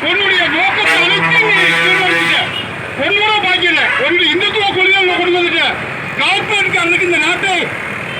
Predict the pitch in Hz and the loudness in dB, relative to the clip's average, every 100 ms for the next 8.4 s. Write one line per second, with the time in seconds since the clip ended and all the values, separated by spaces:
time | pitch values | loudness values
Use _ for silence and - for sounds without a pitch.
0 | - 339 415 403 359 370 349 349 339 320 | -4 0 2 2 2 2 0 0 0 0
1 | 339 381 359 381 403 392 349 330 320 311 | 0 0 0 0 0 0 0 0 0 0
2 | 254 214 - 262 - - - - - - | 0 -2 -2 -4 -4 -8 -8 -8 -8 -4
3 | 285 381 403 370 349 330 370 359 359 415 | -2 0 0 -2 -2 -2 0 0 0 0
4 | 427 - - - 269 359 349 370 370 359 | -2 -4 -8 -6 -2 0 0 0 0 0
5 | 330 320 359 349 320 285 - - - - | 0 -2 -2 0 0 -2 -6 -10 -10 -2
6 | 571 - 392 302 277 220 - - - - | -2 0 0 2 0 -2 -4 -8 -8 -6
7 | 240 349 403 381 320 339 427 403 359 359 | -2 0 0 0 -2 -2 0 0 2 0
8 | 339 320 294 | 0 0 0